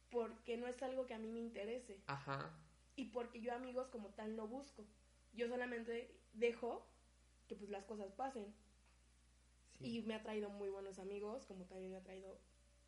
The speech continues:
Speaker 1: malas experiencias, que digo, bueno, porque en el momento en el que yo sí buscaba así muchos amigos y a fuerzas quería conocer a todo mundo,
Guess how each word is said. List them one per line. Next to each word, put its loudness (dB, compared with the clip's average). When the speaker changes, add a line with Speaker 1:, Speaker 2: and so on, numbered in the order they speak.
Speaker 1:
malas 0
experiencias, -4
que -2
digo, 6
bueno, 0
porque 6
en 4
el 6
momento 0
en -4
el -8
que -6
yo 2
sí -6
buscaba -4
así -4
muchos 0
amigos 0
y -8
a -8
fuerzas -2
quería -4
conocer -6
a -10
todo -2
mundo, 0